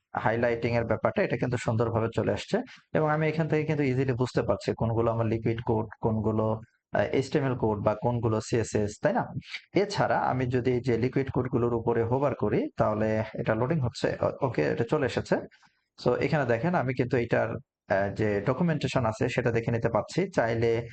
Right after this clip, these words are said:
এখান থেকে যে Shopify রেফারেন্স, অর্থাৎ এটা যে একটা অবজেক্ট, আপনি যদি এখানে ক্লিক করেন তাহলে ডাইরেক্টলি এই অবজেক্ট লিঙ্কটাতে চলে যাবে এবং সেখান থেকে আপনি এটার বিস্তারিত,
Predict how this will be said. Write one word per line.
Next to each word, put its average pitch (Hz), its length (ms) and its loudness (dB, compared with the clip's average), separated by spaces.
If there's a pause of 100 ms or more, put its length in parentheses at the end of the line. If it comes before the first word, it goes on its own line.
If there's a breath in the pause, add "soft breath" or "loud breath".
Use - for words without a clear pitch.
(220 loud breath)
এখান 139 300 0
থেকে 131 320 0
যে 127 120 0
Shopify 131 440 0
রেফারেন্স, 117 540 2
অর্থাৎ 117 300 0
এটা 127 140 2
যে 113 120 2
একটা 113 180 2
অবজেক্ট, 170 460 0
আপনি 127 240 0
যদি 117 180 0
এখানে 117 300 0
ক্লিক 190 200 -2
করেন 139 340 2
তাহলে 123 220 2
ডাইরেক্টলি 139 560 0 (440 loud breath)
এই 180 160 2 (160)
অবজেক্ট 139 500 0
লিঙ্কটাতে 117 560 0 (120)
চলে 107 240 2
যাবে 107 220 0
এবং 208 140 0
সেখান 175 340 0
থেকে 180 220 0
আপনি 131 240 -2
এটার 123 240 0
বিস্তারিত, 110 540 -2